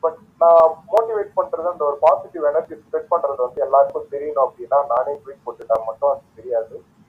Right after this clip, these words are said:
தமிழ் ஸ்பேசஸ் வந்து அதுக்கு முக்கியமான காரணம். எல்லா ஸ்பேஸ்லயும் நான் ஒரு ஸ்பேஸ் வந்து ஆர்கனைஸ் பண்றேன், இல்ல செட்டு வர்றாரு, நான் வரேன் அப்படின்னா ஆட்டோமேட்டிக்கா உள்ள வந்து அவர் இருப்பார்.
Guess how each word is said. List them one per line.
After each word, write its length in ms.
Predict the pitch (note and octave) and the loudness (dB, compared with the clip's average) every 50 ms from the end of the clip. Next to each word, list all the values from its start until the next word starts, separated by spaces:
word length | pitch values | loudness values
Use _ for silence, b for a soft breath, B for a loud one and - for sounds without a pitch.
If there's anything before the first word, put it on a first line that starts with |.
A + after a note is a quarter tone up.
| _ _ - | _ _ -2
தமிழ் 200 | B2 A#2+ - - | 0 0 0 -4
ஸ்பேசஸ் 380 | - - E3+ E3 D#3+ C#3+ C3+ - | -6 -4 -4 -4 -4 -6 -8 -8
வந்து 200 | C3 B2+ - D#3 | -8 -2 0 0
அதுக்கு 260 | E3 D#3+ D#3+ - A2+ | 0 0 -4 -12 -18
முக்கியமான 500 | A2+ - - _ D#3 D#3 D#3 D#3 D3 D3 | -18 -20 -12 _ -6 0 0 0 0 0
காரணம். 420 | - A#2+ A2+ A2 A2 G#2+ A2 - _ _ _ _ | 0 -2 -2 -2 -2 -6 -10 -16 _ _ _ _
எல்லா 380 | B2 B2 C3+ D3+ E3+ F3+ F3+ D#3+ | -12 -12 -12 -10 -2 2 2 2
ஸ்பேஸ்லயும் 480 | - - - C#3 C3+ - - D3 C3 - | 2 0 -6 -12 -12 -10 -8 -10 -6 -2
நான் 140 | A#2+ A#2 A2+ | -2 -2 -2
ஒரு 100 | A2+ - | -2 -4
ஸ்பேஸ் 320 | - _ C#3 D3 D3 - _ _ | -10 _ -10 -10 -10 -10 _ _
வந்து 180 | B2+ A#2+ - C3 | -10 -2 2 2
ஆர்கனைஸ் 420 | B2+ B2 B2+ B2 B2+ B2 - _ | 2 2 0 -4 -8 -10 -8 _
பண்றேன், 280 | - A#2 - A#2+ B2 A#2+ | -8 -6 -4 -4 -4 -2
இல்ல 140 | A#2 A2+ - - - _ _ _ _ _ _ _ | -2 -2 -4 -4 -6 _ _ _ _ _ _ _
செட்டு 200 | D3 D3+ - D#3+ | -12 -6 -4 0
வர்றாரு, 300 | D3 C#3 B2+ - C3+ C3 - | 0 2 2 2 0 0 -2
நான் 160 | - B2+ B2 | -2 -2 0
வரேன் 220 | B2 B2 B2 C#3+ C#3 | 0 0 0 -2 -4
அப்படின்னா 380 | C#3 - - C3 B2+ - A2 A#2 D3+ D#3+ - | -4 -8 -14 -14 -6 -2 0 0 0 0 2
ஆட்டோமேட்டிக்கா 580 | - B2+ C3 - D3 C#3 C#3 C#3 - - - | 2 0 2 0 -4 -6 -6 -8 -4 -2 -2
உள்ள 220 | D3+ D3 - C3+ C3+ | -2 0 0 0 -2
வந்து 200 | B2 - - C3+ | -2 0 -2 -4
அவர் 160 | C3 A#2 A#2 - | -4 -4 -6 -8
இருப்பார். 340 | A#2 C#3+ - - B2+ G#2 | -10 -10 -4 -4 -4 -4